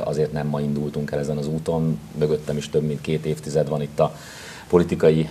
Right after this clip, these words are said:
ö, közéletben. Kialakult egy nagyon nagy bajtársi közösség, amely tényleg, ö, alulról építkezve a magyar emberek érdekeiért,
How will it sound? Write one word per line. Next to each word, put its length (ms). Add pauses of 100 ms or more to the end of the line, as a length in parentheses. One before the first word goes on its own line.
ö, 180
közéletben. 800
Kialakult 540
egy 100
nagyon 280
nagy 180
bajtársi 560
közösség, 580
amely 340
tényleg, 360
ö, 100
alulról 440
építkezve 580
a 40
magyar 240
emberek 360
érdekeiért, 720